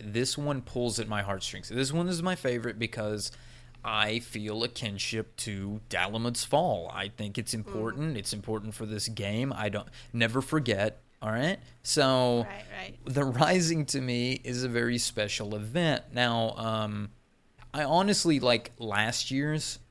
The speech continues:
Speaker 1: was so heartwarming because of floor eighteen or thirteen or whatever it was,
Speaker 2: Oh, yeah,
Speaker 1: eighteen,
Speaker 2: floor
Speaker 1: right?
Speaker 2: eighteen and, and breaking the fourth wall and the
Speaker 1: Exactly. And now
Speaker 2: teasers and, yeah.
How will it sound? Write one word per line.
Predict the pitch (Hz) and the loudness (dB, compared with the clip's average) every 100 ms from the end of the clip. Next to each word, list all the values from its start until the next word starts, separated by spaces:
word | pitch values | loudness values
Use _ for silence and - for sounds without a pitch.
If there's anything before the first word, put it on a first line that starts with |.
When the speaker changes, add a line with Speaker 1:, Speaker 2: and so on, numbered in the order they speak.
| - | -8
Speaker 1:
was | 110 107 | -2 2
so | - - 113 117 | 4 6 8 6
heartwarming | 113 110 107 117 117 120 120 120 | 4 4 2 2 0 0 0 0
because | 110 - 107 101 | -2 -2 -2 -2
of | 101 | -6
floor | - 110 104 | -2 2 2
eighteen | 107 - 113 101 104 110 | 0 -2 -2 -2 -2 -4
or | 101 | -6
thirteen | 98 104 101 - 101 | -6 -6 -8 -8 -6
or | |
whatever | 98 98 98 | -6 -6 -4
it | |
was, | 101 - | -4 -2
Speaker 2:
Oh, | |
yeah, | 233 | -4
Speaker 1:
eighteen, | - 302 | -2 4
Speaker 2:
floor | 285 | 4
Speaker 1:
right? | 302 | 4
Speaker 2:
eighteen | 302 294 277 262 | 2 -4 -2 -2
and, | 240 214 | -2 -4
and | - 220 | -8 -6
breaking | 214 226 226 254 | -2 -2 -2 -6
the | 240 | -4
fourth | 214 240 226 208 | -4 -6 -8 -8
wall | 220 233 220 214 214 | -6 0 2 2 0
and | 208 127 | 0 0
the | 120 | 0
Speaker 1:
Exactly. | 117 113 110 110 110 - 104 95 95 | 2 4 6 6 2 -2 -6 -4 -4
And | - 147 | -2 4
now | 156 151 | 6 6
Speaker 2:
teasers | 262 247 262 247 | 2 -2 -6 -6
and, | 254 233 226 220 | -8 -10 -10 -8
yeah. | 208 202 196 | -8 -8 -8